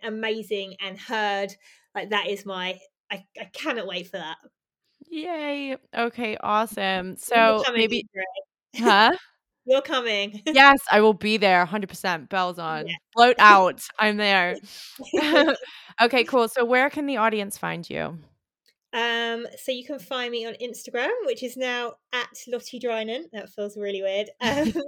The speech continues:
Speaker 2: <laughs>
Speaker 1: and at You've Got This. And then we've got our Facebook community. The links are all in my bio. But if you go into Facebook groups, we've got You've Got This. And then on my website,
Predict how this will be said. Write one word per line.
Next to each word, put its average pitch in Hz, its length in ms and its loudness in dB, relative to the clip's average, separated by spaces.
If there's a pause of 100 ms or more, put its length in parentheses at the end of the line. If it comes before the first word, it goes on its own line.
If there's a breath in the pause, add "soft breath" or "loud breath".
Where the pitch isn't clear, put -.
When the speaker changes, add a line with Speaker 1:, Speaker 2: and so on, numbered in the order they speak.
(260)
Speaker 2:
<laughs> 349 320 0
Speaker 1:
and 240 460 -6 (300)
at 233 180 0
You've 226 200 -8
Got - 180 -6
This. 240 380 -6 (420)
And 226 140 -6
then 226 160 -2
we've 226 160 -4
got - 140 -8
our 220 160 -6
Facebook - 560 -4
community. 220 540 -8
The 220 100 -8
links 233 260 -10
are 233 80 -8
all 220 80 -4
in 214 80 -6
my 202 160 -8
bio. 196 540 -6
But 196 140 -8
if - 140 -14
you 220 80 -16
go 214 140 -4
into 214 220 -8 (120)
Facebook 208 360 -10
groups, 277 480 -8
we've 220 140 -16
got 226 120 -10
You've 214 200 -16
Got 226 220 -6
This. 208 460 -10
And 214 160 -10
then 202 400 -8
on 208 340 -6
my 196 120 -8
website, 190 640 -8